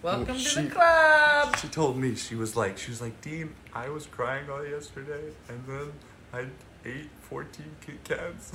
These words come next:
Speaker 2: <laughs> And I was like, "What?" She's like, "And then I cried myself to sleep, and then I had a bag of Fritos." <laughs> And I was like, "Oh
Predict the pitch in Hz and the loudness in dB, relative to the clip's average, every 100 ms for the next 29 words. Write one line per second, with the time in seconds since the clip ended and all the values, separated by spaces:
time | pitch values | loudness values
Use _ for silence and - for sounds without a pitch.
0 | 139 196 - 220 208 - - - - - | 0 0 6 6 6 2 0 -8 -18 -20
1 | - - - - - - - - - 175 | -18 -16 -16 -20 -20 -14 -12 -12 -12 -2
2 | 156 156 135 139 165 156 135 135 127 147 | 0 0 -2 -6 -6 -4 -6 -4 -4 -2
3 | 143 147 165 160 160 113 113 117 151 - | -2 -2 -4 -4 -6 -10 -10 -10 -12 -10
4 | 117 123 135 139 123 131 127 120 131 135 | -10 -8 -10 -10 -8 -8 -8 -10 -10 -8
5 | 107 - 127 127 139 - - 151 175 170 | -6 -6 -6 -8 -8 -10 -4 0 2 2
6 | - - - - - | 0 -2 -2 -6 -8